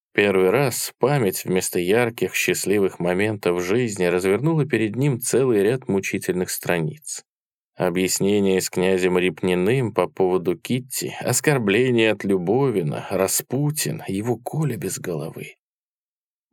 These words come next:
Саблин беспокойно заметался на постели и застонал от душевной боли. «Вы не спите?» — услышал он ласковый голос. «Вам опять больно? Позвольте, я вам помогу».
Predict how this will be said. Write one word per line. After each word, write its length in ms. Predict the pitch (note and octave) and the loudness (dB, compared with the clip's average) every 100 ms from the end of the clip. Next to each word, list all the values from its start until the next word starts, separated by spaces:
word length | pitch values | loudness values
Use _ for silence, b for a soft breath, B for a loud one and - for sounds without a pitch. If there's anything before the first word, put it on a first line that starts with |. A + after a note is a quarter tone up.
| - | 0
Саблин 420 | A#2+ B2+ A#2+ F#2+ | 2 4 2 4
беспокойно 680 | F#2 - F#2+ E2 C#3 C#3 A#2 | 0 2 0 2 2 4 2
заметался 800 | G#2+ G#2+ G#2 B2 B2 A2 - | 4 2 2 2 2 2 2
на 100 | F#2+ | 0
постели 840 | F2+ F#2+ F#2+ - B2+ C3 A#2 G#2+ G2 B - | 2 0 0 -2 0 2 2 2 0 B -6
и 160 | F#2 | -2
застонал 680 | A#2+ A2 G#2+ - G2 G2 G#2 | 2 2 0 0 0 2 2
от 120 | G2 F2 | 0 0
душевной 540 | F#2+ - G2 F#2 G#2 | -4 -2 0 2 0
боли. 480 | G2 E2 - - - _ _ _ _ _ _ - | 0 -6 -8 -12 -18 _ _ _ _ _ _ 0
«Вы 160 | G2+ | 2
не 100 | G#2 | 4
спите?» — 580 | F#2+ - G#2+ A2 - - _ _ | 0 0 0 0 -4 -8 _ _
услышал 460 | F#2+ F#2 G2+ F#2 F#2+ | -4 0 0 0 0
он 120 | F#2 | 2
ласковый 380 | F#2 F2 - F#2 | 2 0 0 0
голос. 460 | E2+ E2+ D#2 - - _ _ _ | 0 -2 -4 -8 -10 _ _ _
«Вам 160 | F#2+ F#2+ | -2 0
опять 280 | F#2 G2 F2+ | 2 0 0
больно? 540 | F2 G2 G2 F2 - _ _ _ _ - | 0 0 0 -4 -12 _ _ _ _ -2
Позвольте, 440 | F#2+ A#2+ B2+ G#2+ | 2 2 2 2
я 40 | |
вам 160 | F#2 F2+ | 2 0
помогу». 520 | F#2+ F#2 F#2 D#2 - | 0 0 0 -4 -12